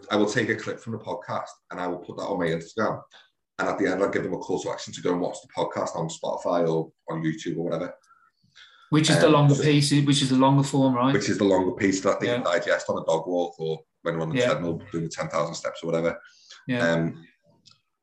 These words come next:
Speaker 1: so that's, that's my number one piece of advice. Make content, but then make content repurposing your best friend, because you're gonna have some content, like, just won't ch-, it just won't change ever. So
Speaker 2: Mm.
Speaker 1: if you're, if you've got a high quality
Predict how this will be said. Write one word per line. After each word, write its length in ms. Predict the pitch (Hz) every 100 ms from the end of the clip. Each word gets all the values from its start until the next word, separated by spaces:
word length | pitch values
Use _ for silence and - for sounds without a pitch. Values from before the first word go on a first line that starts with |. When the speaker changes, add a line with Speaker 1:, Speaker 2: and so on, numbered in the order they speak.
| _ _ _ -
Speaker 1:
so 140 | 117
that's, 260 | 107 101 - - -
that's 240 | 107 -
my 80 | 113
number 320 | 107 104 98
one 160 | 98 92
piece 200 | 95 92
of 40 |
advice. 240 | - 90 - -
Make 360 | 95 95 92 - - _ _ _ _ -
content, 560 | - 104 - 95 117 - _ _ _ -
but 100 | 87
then 140 | 90
make 180 | 92 92
content 400 | - 95 87 92
repurposing 600 | 90 - 85 82 - 95
your 100 | 90
best 200 | - -
friend, 300 | 80 82 -
because 340 | - 85 80 - - - - - -
you're 140 | 101
gonna 120 | 104
have 80 | 101
some 140 | 101
content, 480 | - 87 82 95 92 - -
like, 160 | 85 -
just 180 | 90
won't 200 | 87 85
ch-, 100 | 78 82
it 120 | 92
just 160 | 92 98
won't 160 | 95
change 360 | 92 85 82 92
ever. 340 | 80 78 92 - _ _ - _ 165
So 140 | 127 87
Speaker 2:
Mm. 180 | - -
Speaker 1:
if 200 | 82 -
you're, 380 | 95 95 92 -
if 100 | -
you've 80 | 104
got 80 | 95
a 140 | 90
high 60 | 90
quality 420 | - 90 - 82